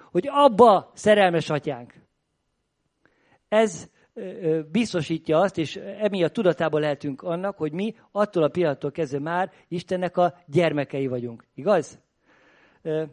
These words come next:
de még nem vagyunk tanítványok. A Bibliában azt lehet látni, hogy határozottan meg van különböztetve az, amikor valaki hívő, és amikor tanítvány. Ki a hívő? Az a hívő, aki hallgatja az Istennek a beszédét, és hit támad a szívében. Igaz?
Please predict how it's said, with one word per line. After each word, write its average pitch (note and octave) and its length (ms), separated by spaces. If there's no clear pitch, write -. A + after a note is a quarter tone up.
de A3 320
még F#3+ 380
nem E3 160
vagyunk E3+ 280
tanítványok. C3 720
A D#3 80
Bibliában F#3 640
azt F#3 160
lehet D#3 200
látni, D#3+ 220
hogy D3 120
határozottan D#3 640
meg D3+ 160
van C#3+ 160
különböztetve C#3+ 800
az, B2+ 240
amikor E3 420
valaki D#3+ 540
hívő, E3+ 680
és C#3+ 180
amikor D3 320
tanítvány. B2+ 540
Ki G3 180
a E3 40
hívő? C3+ 360
Az G3 140
a D#3 40
hívő, D#3 420
aki D#3+ 420
hallgatja D3+ 460
az C3 60
Istennek C#3+ 400
a C3 40
beszédét, E3+ 460
és D#3 140
hit E3 200
támad D3+ 440
a D3+ 80
szívében. C3+ 600
Igaz? D#3+ 460